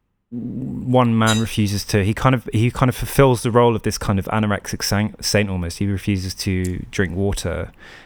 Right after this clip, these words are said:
And he, and so the, the, the role of the men is actually really diminished. Like, the, the void at the center of the film is the fact the men are supposed to be the hero of these tropes, right? And actually they're pretty useless,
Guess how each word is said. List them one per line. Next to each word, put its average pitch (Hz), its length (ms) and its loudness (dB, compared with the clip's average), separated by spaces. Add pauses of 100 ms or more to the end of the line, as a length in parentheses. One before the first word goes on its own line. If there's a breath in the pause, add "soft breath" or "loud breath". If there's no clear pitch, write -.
(140 soft breath)
And 90 140 0
he, 95 240 0
and 104 200 0
so 113 240 4
the, 117 220 2
the, 117 240 4
the 120 80 -2
role 127 300 4
of 104 80 -4
the 107 80 -2
men 110 220 2
is 92 100 -2
actually 101 280 -2
really 101 280 0
diminished. 95 480 -2
Like, 82 140 -2
the, 95 180 2 (240 loud breath)
the 104 100 0
void 117 360 2
at 104 80 -6
the 98 60 -6
center 98 260 -2
of 92 60 -6
the 101 80 -6
film 104 280 0
is 92 100 -6
the 92 60 -8
fact 98 200 -4
the 92 60 0
men 101 220 2
are 95 60 0
supposed - 440 -2
to 90 60 -6
be 92 100 0
the 87 140 0
hero 95 580 0 (520 loud breath)
of 87 160 0
these 90 240 0 (160)
tropes, - 560 -2
right? 98 280 0
And 95 300 -2
actually 95 300 -2
they're 92 240 -2 (960)
pretty 113 160 2
useless, - 320 2